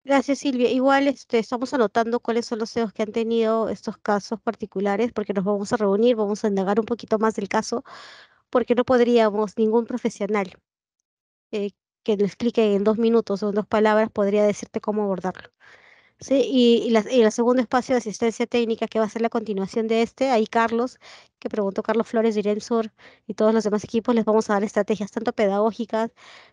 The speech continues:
como psicopedagógicas, como para los psicólogos, para abordar el tema de salud mental, ¿sí? En función de los casos que han tenido. Vamos a plantear una ruta y les vamos a brindar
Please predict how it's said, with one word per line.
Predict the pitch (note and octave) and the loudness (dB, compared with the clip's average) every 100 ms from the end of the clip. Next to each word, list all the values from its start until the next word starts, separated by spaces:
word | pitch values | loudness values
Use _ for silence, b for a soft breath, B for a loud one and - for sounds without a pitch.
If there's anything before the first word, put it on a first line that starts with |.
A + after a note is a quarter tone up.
| _ | _
como | B3+ A#3 | 0 2
psicopedagógicas, | A3 - A3+ G#3+ G3+ G#3 G3 A3+ G#3 G#3+ | 0 -2 2 2 2 0 -4 -6 -6 -8
como | - G3 F#3+ | -8 -10 -6
para | G3 F#3 | -4 -4
los | - | -4
psicólogos, | - G#3+ G#3 A3 | 0 2 4 0
para | - G3 | -2 -2
abordar | F#3+ F#3 G3+ | -2 -2 -2
el | F#3+ | -2
tema | G3 G3+ | -2 -2
de | |
salud | F#3+ F#3+ F#3 - | -4 -6 -4 -4
mental, | F#3 F#3 D#3+ - B B B B _ | -6 -4 -8 -10 B B B B _
¿sí? | - A#3+ C4+ - _ | 0 2 2 -6 _
En | A#3 G#3 | 4 4
función | A3 G#3 A#3 | 4 2 4
de | A3+ | 2
los | - | 2
casos | G#3 A3 | -2 -2
que | - | -2
han | G3 | -2
tenido. | F#3+ G3+ G3+ F#3+ - b b b b - | -2 -2 -2 -4 -10 b b b b -8
Vamos | G3+ G#3 A#3+ | -2 -2 0
a | |
plantear | G#3 G3 - B3 | 0 -2 0 0
una | C4 C4 | 2 0
ruta | C4+ B3+ B3+ | -2 0 0
y | |
les | A#3 | 0
vamos | G#3 A3 A#3 | 0 -2 -2
a | |
brindar | G3+ G3 G3+ | -2 0 -2